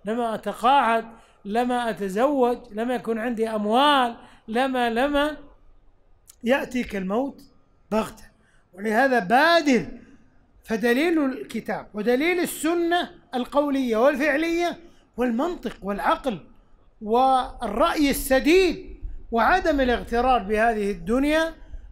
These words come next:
والنظر السليم يحتم على الإنسان أن يسابق وأن يسارع إلى الخيرات. أيضًا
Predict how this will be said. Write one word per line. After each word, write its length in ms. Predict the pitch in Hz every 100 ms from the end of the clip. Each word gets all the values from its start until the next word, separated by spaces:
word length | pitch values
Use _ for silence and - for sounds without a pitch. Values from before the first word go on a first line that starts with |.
| -
والنظر 880 | 220 247 247 226 226 262 233 226 233
السليم 920 | 226 - - 202 220 226 226 220 202 - - - _ _
يحتم 840 | 208 208 - 311 - - 247 240 214
على 540 | 156 233 226 226 233 214
الإنسان 840 | 226 226 220 - 214 220 214 220
أن 140 | 220
يسابق 720 | 226 202 - 208 226 214 208 208 - - - - -
وأن 300 | 202 214 240
يسارع 580 | 208 185 208 226 214 196
إلى 240 | - 240 196
الخيرات. 800 | 175 214 202 175 156 139 127 - - - - - - - 247
أيضًا 500 | 285 294 285 302